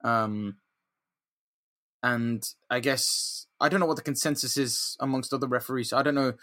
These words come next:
whether we're looking at this from the perspective, sup-, perspective of supporters. Everything's happened, everything happens so fast.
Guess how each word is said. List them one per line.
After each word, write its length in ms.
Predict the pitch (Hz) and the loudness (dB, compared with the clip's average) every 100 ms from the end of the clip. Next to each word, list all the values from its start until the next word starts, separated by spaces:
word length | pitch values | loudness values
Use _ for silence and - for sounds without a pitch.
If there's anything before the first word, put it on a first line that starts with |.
| - - _ | -18 -20 _
whether 340 | 135 127 127 | 2 4 4
we're 220 | 117 127 | 4 4
looking 280 | 123 123 131 | 4 0 -2
at 80 | 98 | -2
this 140 | 117 | -2
from 300 | - 123 107 - | -2 -2 -4 -4
the 100 | 123 | -8
perspective, 520 | - - 120 123 110 | -4 -2 -2 -4 -4
sup-, 180 | - 107 - - | -4 -6 -14 -12
perspective 540 | 127 - 135 - 123 104 | -8 -4 -2 -2 -4 -4
of 120 | - | -4
supporters. 580 | - 127 131 131 139 131 | -4 -4 -4 -2 -2 -2
Everything's 380 | 139 131 131 127 | -2 -4 -4 0
happened, 380 | 131 127 123 117 - - - - | 0 0 -2 -6 -10 -20 -4 0
everything 260 | 147 135 | 2 2
happens 320 | 131 127 113 | 2 0 -2
so 160 | - 107 | -2 -2
fast. 640 | - - 160 151 - - | 2 6 8 6 2 -4